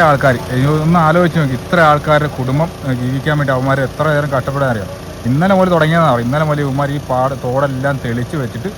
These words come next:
ഇന്ന് രാവിലെ അഞ്ച് മണി തൊട്ട് അവരുടെ കയ്യിരിക്കുന്ന കാശ് മുടക്കി മറ്റേ എഞ്ചിനും കൊണ്ടുവന്നിട്ട് മൊത്തം,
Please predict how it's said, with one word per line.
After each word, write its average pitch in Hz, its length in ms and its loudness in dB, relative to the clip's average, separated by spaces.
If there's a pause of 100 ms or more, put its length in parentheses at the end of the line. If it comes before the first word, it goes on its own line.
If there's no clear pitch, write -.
(320)
ഇന്ന് 135 200 0
രാവിലെ 139 260 2
അഞ്ച് 135 220 0
മണി 156 140 0
തൊട്ട് 139 140 -2
അവരുടെ 131 260 -2
കയ്യിരിക്കുന്ന 135 440 -4
കാശ് 120 300 -2
മുടക്കി 123 360 -4
മറ്റേ 127 160 -6 (100)
എഞ്ചിനും 131 320 -2
കൊണ്ടുവന്നിട്ട് 120 440 -2 (460)
മൊത്തം, 156 440 -4